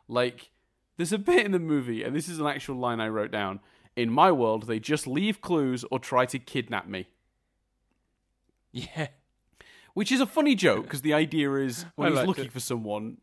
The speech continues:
Speaker 1: he just goes out looking for them and he stumbles across them 'cause either they've left an obvious cue, clue, 'cause they'd have to, 'cause that's how a movie progresses, or they kidnap him. But couldn't we have demonstrated that visually?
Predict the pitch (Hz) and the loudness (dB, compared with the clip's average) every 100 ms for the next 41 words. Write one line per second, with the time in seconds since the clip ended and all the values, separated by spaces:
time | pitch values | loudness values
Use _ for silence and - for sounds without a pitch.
0 | _ - 131 135 - 135 127 123 135 131 | _ -8 -8 -8 2 2 4 -2 -2 -6
1 | 135 127 120 117 117 123 - 127 117 107 | -6 -6 -6 -4 -4 -6 -6 -8 -8 -10
2 | 113 - 107 120 117 123 113 113 127 151 | -12 -12 -12 -10 -6 -6 -4 -4 -2 -4
3 | 139 123 110 104 - 104 98 110 - 107 | -2 -4 -4 -8 -8 -10 -8 -10 -8 -4
4 | 92 113 - _ 120 107 117 104 - 98 | -4 -6 -14 _ -8 -4 -2 -2 -4 -10
5 | 117 101 107 110 101 101 95 85 85 87 | -8 -6 -4 -4 -8 -10 -10 -8 -10 -14
6 | - - - 139 127 131 - 156 127 110 | -18 -20 -4 -2 -2 -4 -4 -4 -4 -6
7 | 104 95 - _ - - _ _ 139 180 | -8 -12 -16 _ -20 -20 _ _ -12 -12
8 | _ _ _ _ - 392 392 311 214 - | _ _ _ _ -2 -2 0 -2 -2 -4
9 | - 143 202 233 - 233 240 247 214 226 | 2 4 4 -4 -2 -2 -2 -6 -4 -4
10 | 247 - 113 123 131 202 208 254 294 | -4 -8 -10 -6 -6 -6 -8 -6 -6